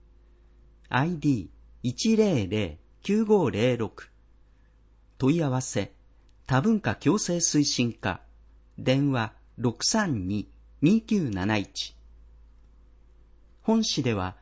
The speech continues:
世界の恒久平和に向けた努力を誓うため、平成八年四月一日に平和都市宣言を制定し、宇都宮空襲のあった七月十二日を宇都宮市平和の日、この日から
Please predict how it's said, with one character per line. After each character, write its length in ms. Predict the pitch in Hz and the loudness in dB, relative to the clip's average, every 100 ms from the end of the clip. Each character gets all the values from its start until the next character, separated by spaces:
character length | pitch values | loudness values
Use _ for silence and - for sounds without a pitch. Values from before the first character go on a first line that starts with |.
| - | -16
世 180 | - 220 | -4 -2
界 220 | 214 170 | 2 2
の 120 | 113 | 0
恒 220 | - 180 226 | 0 -2 0
久 220 | 226 220 | 0 2
平 240 | 214 214 | 2 0
和 100 | 180 | 2
に 120 | 139 | 2
向 120 | 107 101 | 0 -2
け 140 | 180 | -4
た 140 | 165 | -2
努 140 | 139 202 | 0 0
力 260 | 208 - 127 | 0 0 -2
を 80 | 98 | -2
誓 220 | - 127 | -2 -2
う 80 | 117 | 0
た 140 | 110 | -2
め、 220 | 98 92 - - - - - - - | -2 -4 -8 -20 -20 -20 -20 -20 -6
平 180 | - 208 | 0 0
成 260 | - 220 208 | 2 0 0
八 300 | 190 - 202 | -2 -2 0
年 180 | 131 104 | 0 -2
四 160 | - | -2
月 400 | 175 - - 196 | -4 -4 -6 -6
一 100 | 180 170 | -6 -6
日 220 | 165 151 | -4 -2
に 200 | 98 - - | -2 -6 -6
平 200 | 190 214 | 0 2
和 120 | 220 | 2
都 100 | 220 | 0
市 140 | 220 - | 0 2
宣 260 | 233 208 | 2 2
言 240 | 160 135 107 | 2 2 0
を 80 | 101 | 0
制 240 | - 135 | 2 2
定 220 | - 135 | 2 -2
し、 400 | - - 104 - - - - - - - - | 0 -2 -4 -6 -14 -20 -20 -20 -20 -20 -6
宇 100 | 131 | -4
都 220 | 131 220 226 | 0 2 4
宮 220 | 220 220 | 2 0
空 200 | 220 214 | -2 -2
襲 240 | - 156 | 0 0
の 160 | 113 104 | 0 -2
あ 40 | |
っ 60 | 113 - | -4 -10
た 160 | - - - - | -12 -12 -16 -8
七 300 | - - 226 | -6 0 4
月 260 | 220 220 | 4 2
十 260 | 156 143 196 | 2 4 4
二 140 | 214 | 4
日 300 | 208 202 - | 4 2 0
を 200 | 139 98 - - - | 0 0 -6 -12 -2
宇 100 | 135 | -2
都 260 | - 226 | 4 4
宮 220 | 220 214 202 | 6 4 2
市 160 | - | -4
平 260 | 101 127 165 | 0 2 2
和 120 | 147 | 2
の 120 | 139 | 2
日、 320 | 127 - 95 - - - - _ _ _ _ - | 0 -4 -6 -10 -20 -20 -20 _ _ _ _ -2
こ 120 | 165 | 0
の 100 | 214 | 2
日 140 | - | -2
か 140 | - 127 | -2 -2
ら 160 | 90 | -4